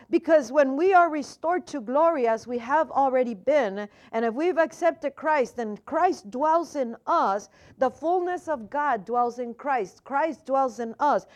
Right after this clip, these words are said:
then that means the fullness of God dwells in us. The fullness of his glory, the fullness of his spirit, the fullness of his world, his authority, everything.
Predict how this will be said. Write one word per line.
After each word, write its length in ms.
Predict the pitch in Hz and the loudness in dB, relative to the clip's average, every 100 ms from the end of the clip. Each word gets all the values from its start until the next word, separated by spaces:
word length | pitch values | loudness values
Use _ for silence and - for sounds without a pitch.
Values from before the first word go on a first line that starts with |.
| _ | _
then 120 | 196 226 | -6 -2
that 180 | 320 | -2
means 300 | 311 381 233 | -2 -4 -2
the 120 | 220 240 | -2 -2
fullness 500 | - 349 330 330 285 | 0 0 2 -2 -4
of 200 | 269 214 | -4 0
God 300 | 330 262 175 | 2 2 0
dwells 340 | 220 233 240 | 0 0 0
in 160 | 277 339 | -2 -2
us. 300 | - - _ - - | -2 -6 _ -20 -2
The 140 | 247 | 0
fullness 560 | - 233 285 285 277 269 | 0 2 4 4 2 0
of 140 | 247 | -2
his 160 | 233 196 | -2 -4
glory, 420 | 220 226 277 359 | -2 0 0 -2
the 160 | 285 240 | -2 -4
fullness 540 | - 247 262 262 254 | -2 -2 -2 -2 -6
of 100 | 226 | -8
his 140 | 214 | -8
spirit, 580 | - _ 220 233 302 - _ - - | -10 _ -2 0 0 -4 _ -20 -2
the 120 | 285 | 0
fullness 540 | 277 269 277 311 320 294 | 0 2 2 2 -2 -2
of 100 | 254 | 0
his 200 | 226 175 | -2 -2
world, 340 | 196 247 302 | 0 2 2
his 160 | 285 220 | 0 -2
authority, 720 | 220 - 233 277 320 294 254 | -4 0 2 2 2 -4 -2
everything. 640 | 214 214 294 - 330 330 | -2 -2 -4 -6 -6 -6